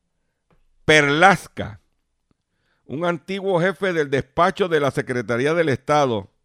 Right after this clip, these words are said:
informó el Vaticano el pasado martes. Un comunicado de prensa enfatizó que Perlasca,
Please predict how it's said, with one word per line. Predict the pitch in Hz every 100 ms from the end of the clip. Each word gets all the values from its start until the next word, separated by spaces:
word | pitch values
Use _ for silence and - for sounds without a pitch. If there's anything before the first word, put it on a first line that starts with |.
| _ -
informó | 120 - 113 131
el | 151
Vaticano | 139 117 107 139 147 143 - -
el | 131 151 - _ _ _ -
pasado | 101 - 120 113 113 107 _
martes. | 92 104 127 113 - - _ _ _ _ _ _ _ _ _ _ _ _ _ _ _ _ _ _ _ _ _
Un | 113 123
comunicado | 160 165 160 160 170
de | 160
prensa | - 170 185 - 123 90 -
enfatizó | 104 120 - 123 131 117 175 -
que | 143 127 - _ _ _ _ _ _ _ _ _ _ _ _ _ _ _ _ _ _ _ _ -
Perlasca, | 131 127 156 185 - - 85